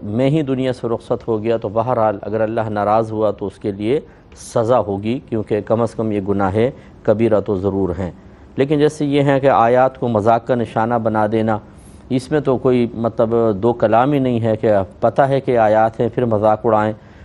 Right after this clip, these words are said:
तो दायरा इस्लाम से खारिज ही हो जाएगा। हाँ, जैसे ये बहतान लगाना है, गुनाह करना है,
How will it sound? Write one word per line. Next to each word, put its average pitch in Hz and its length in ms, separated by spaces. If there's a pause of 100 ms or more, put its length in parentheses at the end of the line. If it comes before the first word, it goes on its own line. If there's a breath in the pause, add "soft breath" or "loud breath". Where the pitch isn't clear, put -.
(120)
तो 120 120
दायरा 107 280
इस्लाम 107 360
से 110 140
खारिज 104 380
ही 107 60
हो 101 140
जाएगा। 85 440 (320)
हाँ, 131 140
जैसे 139 260
ये 135 60
बहतान 120 480
लगाना 110 380
है, 107 240
गुनाह 110 300
करना 104 380
है, 104 300